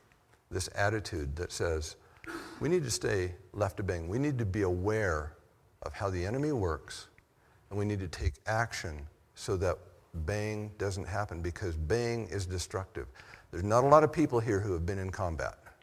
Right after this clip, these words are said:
but bang is destructive. Did you know that we were taught when we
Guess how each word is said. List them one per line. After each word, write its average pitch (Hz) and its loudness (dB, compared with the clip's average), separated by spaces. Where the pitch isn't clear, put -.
but 90 -2
bang 98 0
is 87 -4
destructive. 80 -6
Did 107 2
you 107 4
know 113 6
that 107 4
we 110 4
were 127 8
taught - 8
when 101 2
we 98 4